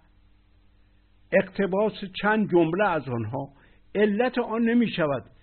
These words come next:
که این افکار در روان و اندیشه ها و ضمیر مردم ریشه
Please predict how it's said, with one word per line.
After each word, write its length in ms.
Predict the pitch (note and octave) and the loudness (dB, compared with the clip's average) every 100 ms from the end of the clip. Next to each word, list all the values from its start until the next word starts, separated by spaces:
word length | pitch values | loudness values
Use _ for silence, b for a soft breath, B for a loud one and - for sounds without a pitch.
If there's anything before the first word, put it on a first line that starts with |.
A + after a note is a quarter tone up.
| b b _ | b b _
که 120 | - G#3+ | -6 -2
این 220 | A#3+ A3+ - | 0 0 -4
افکار 640 | F#3+ - - - A#3+ F#3+ E3+ D#3 C3+ | -6 -6 -8 -2 0 0 -2 -4 2
در 160 | E3+ | 4
روان 720 | E3 D#3 E3 D#3 G3+ A3+ G#3 | 4 2 2 2 0 0 0
و 160 | F#3+ - | -2 -2
اندیشه 600 | E3 F3 D#3 E3 C3+ F3 | -2 -2 -4 -8 -8 -4
ها 320 | C#3 F3+ F#3+ E3+ | -2 -2 -2 0
و 100 | D#3 | -2
ضمیر 640 | B2+ E3 F#3 A#3+ B3+ G#3 | 2 2 4 2 2 2
مردم 500 | F3 D3 C3+ C#3 C3 | 2 0 -2 -4 -4
ریشه 300 | C3 A#2 | -4 -6